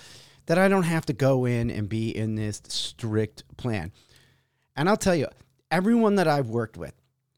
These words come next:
they tend to not want to be overwhelmed during this holiday season either. And if I try to put them into any type of plan that is too strict or too advanced,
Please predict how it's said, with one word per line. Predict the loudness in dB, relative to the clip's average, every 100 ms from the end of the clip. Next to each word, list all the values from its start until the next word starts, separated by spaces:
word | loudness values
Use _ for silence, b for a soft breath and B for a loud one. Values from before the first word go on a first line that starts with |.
| _ _ _ _ _ _ _ _ 0
they | 2 2
tend | 0 0 2 -2 -4
to | -2
not | 0 0 0
want | -2 -2
to | -2
be | -2 -4 -2
overwhelmed | -2 -2 -2 -2 -4 -4
during | -4 -4
this | -4 -2
holiday | -2 -2 -2 -4
season | -4 -6 -4 -6
either. | -6 -6
And | -6
if | -6
I | -4 -4
try | -4 -4 -4
to | -8
put | -8 -8 -4
them | -4 -4
into | -4 -4 -4
any | -4 -2
type | -2 -2
of | -4 -8
plan | -6 -4 -2
that | -4 -4
is | -6
too | -6 -6
strict | -6 -6 -8 -8
or |
too | -4 -2
advanced, | -2 -2 -4 -6